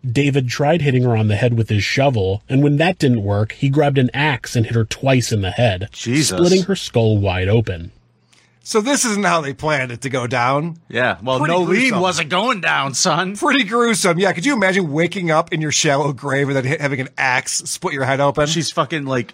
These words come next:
Speaker 2: Nolene Foley.
Speaker 3: It's a day killer.
Speaker 2: Yeah.
Speaker 3: So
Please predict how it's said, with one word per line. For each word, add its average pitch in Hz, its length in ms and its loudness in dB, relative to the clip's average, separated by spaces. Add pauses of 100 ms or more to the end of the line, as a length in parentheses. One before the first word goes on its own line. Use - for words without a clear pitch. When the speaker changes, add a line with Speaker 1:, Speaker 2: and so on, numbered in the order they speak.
Speaker 2:
Nolene 139 680 0
Foley. 110 680 -4 (880)
Speaker 3:
It's - 100 -6
a 135 40 -4
day 135 260 2
killer. 107 360 -2 (680)
Speaker 2:
Yeah. 95 280 0 (840)
Speaker 3:
So 180 680 0